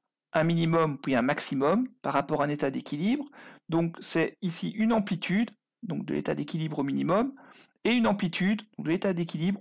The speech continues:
au maximum. Donc ici on a bien deux amplitudes. Et pour terminer, nous avons la fréquence. Hertz, c'est l'unité de la fréquence qui se note H, H Z ici, et qui est en fait une unité de temps, puisque c'est seconde moins un.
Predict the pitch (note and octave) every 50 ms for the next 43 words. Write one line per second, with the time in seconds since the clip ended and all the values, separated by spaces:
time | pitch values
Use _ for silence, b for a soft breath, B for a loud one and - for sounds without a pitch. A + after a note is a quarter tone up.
0 | - - A#3+ A#3 G3+ F#3 F3 - - - D3+ C#3+ - - _ - - - - -
1 | - - F#3+ G3+ G3 - - E3+ F3 E3+ E3 E3 C#3+ D3+ G3 G3+ F3+ F3 E3+ D#3
2 | - - D3 - - - - - - _ _ _ _ _ _ _ _ _ _ _
3 | _ _ _ _ _ _ _ _ _ _ - - - - - A3 G3+ A#3+ G#3+ -
4 | A#3+ A#3 G3+ F3 E3 D#3+ F#3+ A3 A#3 G#3 G3 E3+ E3 D#3 D#3 D#3+ - - C3 -
5 | - C#3+ G#3+ B3 - - B B B B B B - - - - _ _ _ _
6 | - - - G3 - - - - B2 - F#3 G3 G3+ G3+ G3+ G3+ F#3+ D#3+ D#3+ D#3
7 | - - C#3 - - B2 C3+ G3+ A3+ - - F3 D#3+ - D3 C3 B2+ - - -
8 | - - F3+ F#3 F3 D#3+ - - _ _ _ _ - G3+ G3 F3+ E3 F3+ E3 D#3
9 | D3 D3+ - - - G#3 B3+ C4+ B B B B B B B B B F3+ E3+ -
10 | F3 D#3+ D#3+ D3+ - G#3 G#3+ G#3 F3+ E3 E3 E3 D#3+ D3+ - - F#3+ F#3+ D#3 C#3
11 | C#3 - D#3+ D#3 - - - G3 - - E3 D#3 - F#3 F#3+ - - - F3 D3+
12 | D#3 E3 F#3+ F3+ D#3+ C#3+ D3 D3 C#3 C3+ C#3 C#3+ D3 - A#3